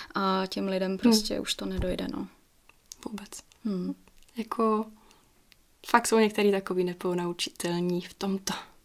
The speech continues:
Speaker 1: Hmm. Máš ještě něco, co by si chtěla říct závěrem? Třeba nějaký
Speaker 2: Tak.
Speaker 1: vzkaz pro budoucí studenty? Teďka slyšeli vlastně, jaký jsi měla ty začátky, jaká je ta praxe.
Speaker 2: Tak jestli bych měla něco vybrat, tak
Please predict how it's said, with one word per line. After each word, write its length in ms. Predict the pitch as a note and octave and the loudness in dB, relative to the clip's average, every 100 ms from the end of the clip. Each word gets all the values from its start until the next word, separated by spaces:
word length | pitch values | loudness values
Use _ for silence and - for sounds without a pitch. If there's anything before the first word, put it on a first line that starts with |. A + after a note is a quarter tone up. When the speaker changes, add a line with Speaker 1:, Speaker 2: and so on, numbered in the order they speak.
| - | 0
Speaker 1:
Hmm. 340 | A3 F#3+ G#3 - - - - - - | 0 0 -4 -12 -20 -14 -8 -8 -2
Máš 220 | A3 A3 | 4 6
ještě 240 | A#3+ - C4+ | 8 6 6
něco, 340 | B3+ B3 C4 | 6 4 2
co 140 | - | 2
by 120 | A3 A#3 | 4 4
si 220 | - C4 | 4 2
chtěla 320 | - A#3 A#3 | 2 2 4
říct 260 | B3 B3 - | 4 4 2
závěrem? 800 | A3+ G#3 G3 A3 C#4+ C#4 C#4+ C#4 - - _ - | 2 2 2 4 6 8 8 6 -4 -20 _ 4
Třeba 240 | A3 G#3 | 4 6
nějaký 240 | G#3 G3 G#3 | 6 6 6
Speaker 2:
Tak. 60 | |
Speaker 1:
vzkaz 380 | G3+ - G#3 - | 6 6 4 2
pro 200 | - G#3+ | 2 2
budoucí 460 | F#3 F#3+ F#3 F#3 G3 | 6 6 4 0 -2
studenty? 600 | - F#3+ G3 A3 B3 D4 - - - - - | 0 0 -2 -2 -2 -4 -6 -20 -20 -14 -2
Teďka 300 | G3+ - G#3 | 0 4 4
slyšeli 420 | G#3+ G#3 G#3+ G#3 | 4 4 4 6
vlastně, 360 | G#3 G#3 A3 | 6 4 2
jaký 260 | G#3+ G#3+ G#3 | 0 -2 0
jsi 140 | - | 2
měla 260 | G#3 G#3 G3+ | 2 2 0
ty 140 | G3+ | 0
začátky, 580 | G3 G#3 - G#3 G3+ G#3+ | 0 0 0 -2 -2 -2
jaká 260 | G3+ G3 G3+ | -2 0 -2
je 60 | |
ta 120 | G3 G3+ | -2 -2
praxe. 540 | G#3 G3 - G#3+ F#3+ - - - - - - | -2 0 0 0 -2 -4 -8 -16 -18 -20 -12
Speaker 2:
Tak 220 | G#3 G3+ | -10 -4
jestli 260 | F3 - F3+ | -4 -2 -2
bych 160 | F#3 | -2
měla 180 | F#3 F3+ | -2 -2
něco 300 | F3+ F3 F#3+ | -2 -2 -2
vybrat, 360 | F#3 E3 F3+ F#3 | -2 -4 -4 -4
tak 140 | F#3+ | -4